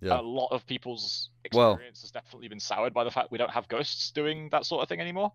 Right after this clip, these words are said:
Speaker 1: Yeah, yeah.
Speaker 2: They've kind of tried, quote unquote, to, like, give us some A O E interaction with ghosts with the thing that's alternative to Auspicious Spirits, but it's
Speaker 1: Yeah.
Speaker 2: just not very good.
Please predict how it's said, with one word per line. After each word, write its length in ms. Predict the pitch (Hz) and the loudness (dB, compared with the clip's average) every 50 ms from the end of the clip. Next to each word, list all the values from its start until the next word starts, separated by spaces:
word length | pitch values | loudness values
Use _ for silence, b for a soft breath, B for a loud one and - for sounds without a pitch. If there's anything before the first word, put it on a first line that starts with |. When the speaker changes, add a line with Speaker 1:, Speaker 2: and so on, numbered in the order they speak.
| _ - | _ -2
Speaker 1:
Yeah, 160 | 107 101 92 | 0 2 2
yeah. 160 | 90 87 80 - - | 2 0 -2 -4 -4
Speaker 2:
They've 260 | 151 160 147 - - - _ _ _ _ - | -6 -6 -6 -8 -12 -20 _ _ _ _ -8
kind 320 | - - 143 151 180 180 | -2 0 0 2 2 2
of 140 | 170 - - - _ _ - | 0 0 -2 -8 _ _ -8
tried, 580 | - - - - - 127 - 127 147 190 202 - | -8 -6 -4 0 4 4 6 6 4 2 0 -2
quote 260 | - - 202 202 - | -2 -2 -2 0 -2
unquote, 400 | 233 220 214 - 247 233 220 - - _ _ _ _ - - | -4 -4 0 2 2 2 2 0 -8 _ _ _ _ -6 -4
to, 120 | 190 175 - _ _ _ _ _ _ _ - | -4 -4 -4 _ _ _ _ _ _ _ 0
like, 280 | 165 165 - - - | 0 0 0 -2 -4
give 180 | - 160 160 165 | -4 -4 -2 -2
us 140 | 175 165 - | -2 -2 0
some 220 | - 165 160 - | 0 0 0 2
A 120 | 139 151 | 2 2
O 80 | 147 147 | 2 2
E 80 | 151 151 | 0 0
interaction 440 | 151 143 147 143 143 135 - 156 | -2 0 0 0 0 0 -2 -6
with 140 | 139 143 - | -6 -6 -4
ghosts 360 | - 120 135 147 - - - | -2 -2 -2 -2 -4 -6 -6
with 140 | - 123 107 | -8 -8 -8
the 100 | 123 117 | -8 -10
thing 380 | - - 127 123 123 123 123 107 | -8 -6 -6 -8 -6 -10 -10 -10
that's 200 | 120 - - - - - | -8 -6 -8 -8 -6 -6
alternative 600 | 127 120 113 - - 113 110 117 - - 147 127 - | -6 -6 -4 -2 0 0 0 -2 -2 -4 -4 -4 -4
to 80 | - - | -6 -6
Auspicious 420 | 113 110 - - 113 - - - | -6 -6 -6 -6 -6 -4 -6 -6
Spirits, 500 | - - 131 156 - - - - - - _ _ _ _ _ _ _ _ _ _ _ | -2 0 0 0 2 0 -2 -6 -6 -8 _ _ _ _ _ _ _ _ _ _ _
but 120 | - 139 139 | 0 0 2
it's 100 | 120 104 | 2 2
Speaker 1:
Yeah. 100 | 95 92 | 2 2
Speaker 2:
just 220 | 87 82 80 - _ - | 2 2 0 -4 _ -6
not 200 | 123 127 131 - - | -4 -4 -4 -4 0
very 280 | - 120 110 107 101 | 0 0 2 0 -2
good. 320 | 98 - 110 104 95 92 | -2 -2 0 0 0 -2